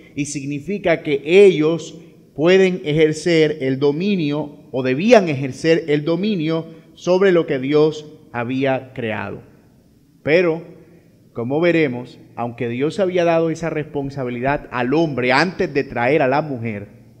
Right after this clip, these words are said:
es decir, Dios le había dicho a Adán, lo vamos, vamos a hablar de eso un poquito más adelante,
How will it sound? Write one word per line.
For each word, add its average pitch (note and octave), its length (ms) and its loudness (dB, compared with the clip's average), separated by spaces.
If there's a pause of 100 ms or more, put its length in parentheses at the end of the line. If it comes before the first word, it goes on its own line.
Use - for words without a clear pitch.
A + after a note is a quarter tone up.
(1040)
es - 120 -20
decir, G#2 180 -6
Dios C#3+ 360 -2
le E3 80 -2
había C#3+ 200 0
dicho D3+ 240 -2
a - 20 -2
Adán, B2+ 180 -2
lo B2 100 -2
vamos, C3 200 -2
vamos D3+ 220 -2
a E3 40 -6
hablar D3+ 120 0
de D3 80 0
eso D#3 100 -10
un C#3+ 80 -8
poquito C#3+ 340 -6
más C#3 280 -8
adelante, B2+ 500 -4